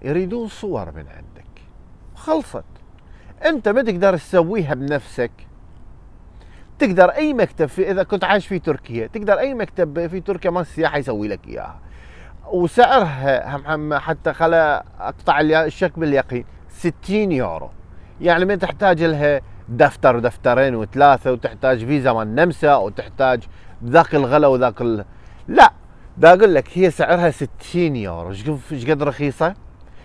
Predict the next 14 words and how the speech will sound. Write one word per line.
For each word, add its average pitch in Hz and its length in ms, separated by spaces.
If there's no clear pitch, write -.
وفيزتها 151 640
سهلة، 98 440
وتقدر 196 440
تنزل 190 500
من 294 180
صربيا 180 600
وتطلع 180 540
مباشرة، 123 880
تاخذ 180 280
تاكسي 185 420
من 185 160
المعسكر 170 720
بعشرين 151 540
يورو 147 460